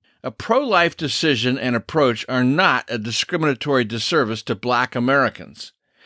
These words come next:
In fact, abortions disproportionately harm Black Americans. Black babies are aborted at more than three times the rate of white babies and constitute more than one-third of all abortions. That's thirty-eight percent,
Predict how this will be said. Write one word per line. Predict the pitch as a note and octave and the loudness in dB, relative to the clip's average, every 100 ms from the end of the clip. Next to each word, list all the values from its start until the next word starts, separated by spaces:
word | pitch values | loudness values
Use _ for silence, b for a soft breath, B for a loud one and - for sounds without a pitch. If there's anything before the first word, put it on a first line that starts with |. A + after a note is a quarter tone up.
| B B B | B B B
In | D3 | -2
fact, | - F3+ E3+ | 0 0 2
abortions | D#3+ A#2+ F3 A3 - E3+ B2 | 0 2 0 2 0 -2 -4
disproportionately | A2 F#3+ - - G#3 - D#3+ D3 E3+ - D3+ | 0 0 0 -8 -12 -4 0 0 -2 -2 -4
harm | B2+ - E3+ E3+ E3 C3 | -4 -6 0 2 4 2
Black | G#2+ G#2 G2 - | 0 -2 -4 -6
Americans. | F#2+ F2+ C#2 - - - - _ B B B B B | -10 -10 -10 -14 -20 -20 -20 _ B B B B B
Black | D3 F3+ B3 D3 | 0 0 0 2
babies | D3+ C#3 C#3+ C3 | 2 4 2 2
are | C#3+ | 2
aborted | C3 A2+ D3+ C3+ C3 | 2 2 2 4 4
at | B2+ C3 | 2 -2
more | C3 C3+ | 0 0
than | A#2+ A#2 | 0 -2
three | G#2+ - E3+ A3+ A3 | -2 -10 -4 -2 -2
times | - G3 F3+ D#3 C3+ | -6 0 2 2 2
the | C3 | 0
rate | A2+ C#3+ A2+ G#2+ | 2 2 2 -2
of | A#2 G#2 | -6 0
white | C#3 - G#2 | 0 0 -4
babies | G2+ D#2+ - - - b b b b | -6 -6 -16 -20 -20 b b b b
and | C3+ A#2+ | -2 0
constitute | F#3+ G3+ G#3+ A3 - E3+ D3 | 4 4 4 -4 0 2 2
more | C#3 C#3 B2+ | 0 0 2
than | A#2+ A#2 | 0 0
one-third | D3 F#3 E3 A3 G3 C3+ A#2+ | 0 0 -2 0 2 4 2
of | A2 | 0
all | B2+ D#3 | 2 2
abortions. | C3+ F3+ E3 - F#2 C2 - - b b b | 0 0 0 -2 -10 -14 -20 -20 b b b
That's | - - | -4 -4
thirty-eight | - F3 E3+ D#3 C#3+ - | 2 2 4 2 2 -2
percent, | C#3 A#2+ - C3 | -6 -2 0 0